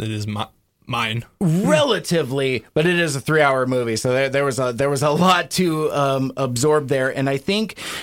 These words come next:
Speaker 2: I think what we're gonna do is just kinda talk about, um, uh, you know, what, what we thought about it, um, because I think, you know, and, and we've been kinda keeping to ourselves opinion-wise.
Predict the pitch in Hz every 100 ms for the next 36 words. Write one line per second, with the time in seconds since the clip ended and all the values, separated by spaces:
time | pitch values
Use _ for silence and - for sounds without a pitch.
0 | - 165 165 233 262 262 233 208 202 185
1 | 156 170 160 180 196 175 170 160 170 151
2 | 160 156 151 - - 151 147 143 139 135
3 | - 143 135 131 127 123 101 80 202 185
4 | 147 135 131 127 143 139 139 131 - 170
5 | 160 147 156 147 147 147 - - - -
6 | 156 156 160 160 190 170 165 160 - 277
7 | 311 - 208 190 175 185 165 185 208 277
8 | - 240 220 214 208 196 202 180 - -
9 | 170 190 170 180 165 147 165 160 170 156
10 | 147 117 147 156 180 190 175 175 180 196
11 | 214 196